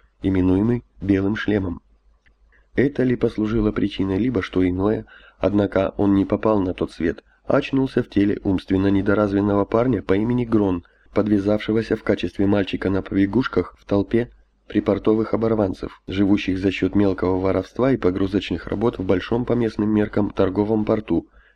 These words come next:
в мире, едва достигнувшем уровня развития древних греков и римлян. В новом для себя мире он прошёл тернистый путь, сначала попав в рабство, затем в плен к пиратам, потом странствуя с караваном-торговцем, работая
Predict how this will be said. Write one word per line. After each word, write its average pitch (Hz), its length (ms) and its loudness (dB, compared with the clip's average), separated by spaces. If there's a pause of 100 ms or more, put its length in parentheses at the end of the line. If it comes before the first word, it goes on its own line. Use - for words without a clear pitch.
в 92 140 -4
мире, 104 320 2 (100)
едва 104 400 2
достигнувшем 98 800 -2
уровня 107 400 2
развития 98 460 0
древних 95 380 0
греков 98 360 0 (160)
и 110 80 4
римлян. 90 400 -2 (840)
В 101 120 -6
новом 120 300 4
для 113 120 2
себя 120 280 0
мире 127 260 4
он 107 140 2
прошёл 120 360 -2
тернистый 107 520 0
путь, - 400 -2
сначала 113 480 -2
попав 82 400 -2
в 90 140 -6
рабство, 95 440 -2 (160)
затем 110 400 -2
в - 80 -14
плен 95 260 0
к - 60 -14
пиратам, 95 480 0 (300)
потом - 280 0
странствуя 95 460 0
с - 80 -4
караваном-торговцем, 95 1160 0
работая 92 500 0